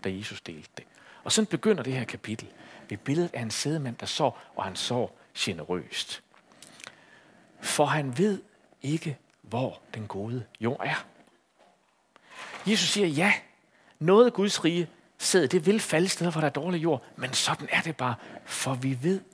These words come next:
ikke, hvor den gode jord er, før det begynder at gro op." Og, siger Jesus, noget, der så falder i den gode jord, det vil bære tredive, halvfjerds og hundrede fold.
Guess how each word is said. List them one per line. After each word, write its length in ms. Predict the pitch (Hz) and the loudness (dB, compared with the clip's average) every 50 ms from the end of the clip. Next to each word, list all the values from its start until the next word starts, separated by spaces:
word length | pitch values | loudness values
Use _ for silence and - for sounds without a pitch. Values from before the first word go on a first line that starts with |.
| - _ | -12 _
ikke, 340 | - 175 196 - - 120 107 - - - - - _ _ | -2 0 0 -2 -2 -8 -14 -14 -20 -20 -20 -20 _ _
hvor 320 | - 107 151 165 143 113 | -4 -2 0 0 0 -2
den 180 | - - 139 120 | -6 -6 -4 -2
gode 260 | 135 139 151 160 156 | 0 0 0 0 0
jord 200 | 143 135 139 - | 0 -2 0 0
er, 160 | 104 127 135 127 - - - - _ - - _ | 0 0 0 -2 -6 -12 -20 -20 _ -20 -20 _
før 600 | - - - - - 196 196 147 - - - - - - _ _ _ _ _ _ _ _ _ _ _ - | -12 -6 -4 0 2 2 2 0 -2 -6 -8 -12 -14 -18 _ _ _ _ _ _ _ _ _ _ _ -10
det 100 | - 110 | -10 -10
begynder 260 | 117 113 127 117 95 | -8 -8 -8 -8 -8
at 60 | 82 | -8
gro 200 | - - 71 52 | -10 -10 -10 -10
op." 180 | - - - - - - _ _ _ _ _ _ _ _ _ _ _ _ _ _ _ _ _ _ - - - - - - - - - - - - - - | -10 -12 -16 -20 -20 -20 _ _ _ _ _ _ _ _ _ _ _ _ _ _ _ _ _ _ -20 -20 -20 -20 -20 -20 -20 -20 -20 -20 -20 -12 -4 0
Og, 280 | - - 170 226 214 | 2 4 4 4 4
siger 220 | - - 185 180 151 | 2 2 4 2 4
Jesus, 560 | 127 131 143 139 - 131 - - - - - _ _ _ _ _ _ _ _ _ | 2 0 0 -2 -2 -2 -2 -4 -4 -6 -10 _ _ _ _ _ _ _ _ _
noget, 640 | 92 95 101 113 123 147 165 180 185 175 - - - | -10 -4 -2 0 2 2 4 4 2 2 0 -4 -8
der 60 | - | -6
så 120 | - - | -6 -4
falder 440 | - - - - - - 190 185 139 | -4 -4 -4 -4 -4 -4 -4 -4 -4
i 120 | 104 98 95 | -4 -6 -6
den 120 | 98 101 | -8 -8
gode 260 | 95 101 104 104 107 | -8 -8 -8 -6 -8
jord, 280 | 101 95 - - - - _ _ _ _ _ _ _ - | -8 -10 -10 -14 -20 -20 _ _ _ _ _ _ _ -8
det 120 | - 98 107 | -4 -2 0
vil 120 | 110 101 | -2 -2
bære 240 | - - 98 90 92 | -2 -4 -6 -6 -6
tredive, 480 | - - - 92 90 98 110 110 117 | -8 -6 -4 -2 0 0 0 -2 -4
halvfjerds 380 | 95 85 82 - 98 104 - - | -6 -6 -6 -6 -6 -6 -6 -8
og 60 | 98 | -10
hundrede 480 | - - - - 131 135 147 139 107 - | -12 -12 -10 -8 -8 -6 -6 -8 -10 -12
fold. 280 | - - - 113 104 | -14 -14 -14 -14 -16